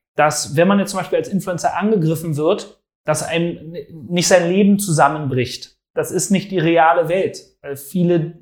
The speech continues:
sind davon natürlich auch finanziell abhängig von diesem Influencer-Dasein. Und wenn dort dann ein Angriff kommt, der dein Image und, ähm, der dich komplett diskreditiert und dich als Idioten dasteht,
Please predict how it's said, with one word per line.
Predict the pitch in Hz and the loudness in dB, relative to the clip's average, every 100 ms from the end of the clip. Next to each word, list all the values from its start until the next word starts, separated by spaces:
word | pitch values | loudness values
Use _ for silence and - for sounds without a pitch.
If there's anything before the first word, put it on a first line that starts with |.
| _ _ - | _ _ -6
sind | 165 175 | 0 2
davon | 165 175 | 0 -2
natürlich | 170 165 170 | -4 -6 -8
auch | 165 - _ _ | -8 -10 _ _
finanziell | - 202 214 202 214 208 | 4 4 4 0 0 2
abhängig | 214 208 220 220 294 - _ _ | 0 -2 -6 -6 -8 -10 _ _
von | 190 | 2
diesem | 180 185 | 4 4
Influencer-Dasein. | 196 202 202 196 196 202 185 185 202 208 220 254 - _ _ | 0 -2 -4 -6 -2 -2 0 -2 -2 -6 -4 -4 -6 _ _
Und | 175 165 | 2 4
wenn | 175 165 | 4 6
dort | 170 208 | 6 6
dann | 220 202 | 2 0
ein | |
Angriff | 185 202 214 | -2 0 -2
kommt, | - 202 202 196 | -4 -4 -2 2
der | 175 | 2
dein | 165 165 165 | 2 -2 -2
Image | 220 240 220 - - | 4 4 4 -2 -10
und, | 165 160 | -12 -10
ähm, | - 160 156 | -10 -6 -2
der | |
dich | 160 - | -4 -2
komplett | 170 185 185 | -4 -4 -2
diskreditiert | 190 - 180 170 170 247 240 | -2 0 0 0 0 0 0
und | 185 | -2
dich | 160 | -6
als | 160 165 | -6 -4
Idioten | 143 175 220 180 | 2 4 4 4
dasteht, | 151 147 - 170 | 2 2 -4 -6